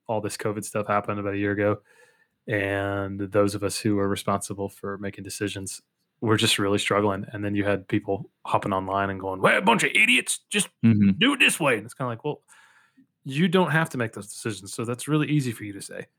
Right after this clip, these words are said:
Speaker 2: Mm-hmm. Yeah.
Speaker 1: So when we don't have to make tough decisions like that, it's super easy for us to sit back,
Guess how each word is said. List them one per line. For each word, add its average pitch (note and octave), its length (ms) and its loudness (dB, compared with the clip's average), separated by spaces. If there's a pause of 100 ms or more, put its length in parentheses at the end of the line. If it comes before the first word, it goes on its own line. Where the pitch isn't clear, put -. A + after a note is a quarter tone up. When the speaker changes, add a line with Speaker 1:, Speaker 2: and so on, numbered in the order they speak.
(320)
Speaker 2:
Mm-hmm. G2 200 4 (340)
Yeah. G2 180 -2 (380)
Speaker 1:
So B2+ 460 2
when B2+ 180 0
we C3 100 4
don't D3 180 2
have C#3+ 200 -2
to C#3 80 -4
make B2+ 180 -4
tough B2 160 -4
decisions A2+ 400 -4
like G#2+ 120 -6
that, A2 180 -8
it's A2+ 180 -10
super B2+ 380 -2
easy A2+ 220 -2
for A2+ 140 -6
us G#2 120 -4
to A#2+ 80 -12
sit A2+ 220 -6
back, A2 480 -4